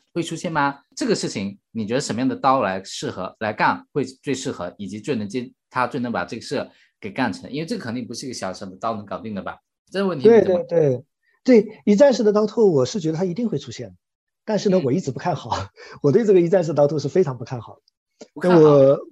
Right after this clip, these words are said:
Speaker 2: 对，对，对，我非常不看好一，一站式的DAO tool。那我，我，我看好的是DAO的工具包组合，就是可组合性嘛。但一站式DAO tool它其实往往是不具备可组合性，就是或者它可组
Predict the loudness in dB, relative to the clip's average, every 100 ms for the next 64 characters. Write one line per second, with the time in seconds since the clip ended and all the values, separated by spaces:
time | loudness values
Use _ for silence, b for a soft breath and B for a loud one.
0 | B _ 4 4 4 4 2 0 -2 -2
1 | -6 -6 -10 -10 -8 -2 -2 -2 -10 -10
2 | -14 -14 -18 -18 _ _ _ 2 4 4
3 | 4 4 2 0 -2 -2 -2 -2 -4 0
4 | -2 0 -8 -8 -6 -6 -6 -12 -10 -10
5 | -8 -10 -2 -2 -2 -10 -12 -10 -10 -10
6 | _ _ _ 2 4 6 6 4 4 2
7 | 2 -2 -2 -4 -2 0 0 0 -2 -2
8 | -8 -10 -8 0 0 -2 -8 -14 -16 -20
9 | -20 -20 _ _ _ -8 2 2 2 -2
10 | -4 _ -6 -4 -4